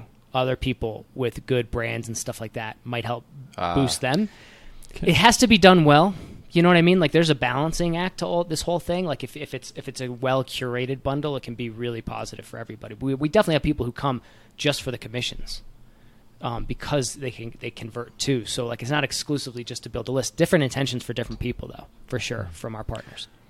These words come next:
Speaker 3: I'd love to get your take, both of you guys, on AppSumo and, like, obviously, Tom, you guys aren't,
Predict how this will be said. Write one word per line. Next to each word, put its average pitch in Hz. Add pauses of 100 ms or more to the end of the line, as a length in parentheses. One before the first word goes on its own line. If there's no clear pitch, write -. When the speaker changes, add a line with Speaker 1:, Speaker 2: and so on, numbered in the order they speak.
Speaker 3:
I'd -
love 117
to -
get 123
your 98
take, 92
both 101
of -
you 95
guys, 85
on 87
AppSumo 90
and, 85 (560)
like, 98
obviously, 101
Tom, 95
you 90
guys 90
aren't, 95